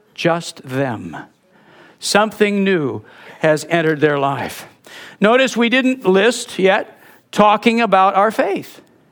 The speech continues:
This is because people aren't interested in hearing what we believe about God until they see real change in us.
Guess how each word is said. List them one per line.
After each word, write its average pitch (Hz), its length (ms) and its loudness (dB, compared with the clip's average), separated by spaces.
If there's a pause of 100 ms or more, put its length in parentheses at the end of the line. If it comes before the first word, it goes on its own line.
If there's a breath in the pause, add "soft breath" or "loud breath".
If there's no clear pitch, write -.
(720 soft breath)
This 277 200 0
is 294 120 -2
because 285 360 4
people 269 380 2
aren't 277 220 4
interested 240 540 0
in 180 100 0
hearing 196 300 0
what 202 160 0
we 196 100 2
believe 208 380 2
about 202 340 4
God 202 300 4
until 196 320 0
they 196 160 -2
see 190 320 -2
real 175 280 0
change 185 480 -2
in 147 120 2
us. - 600 -8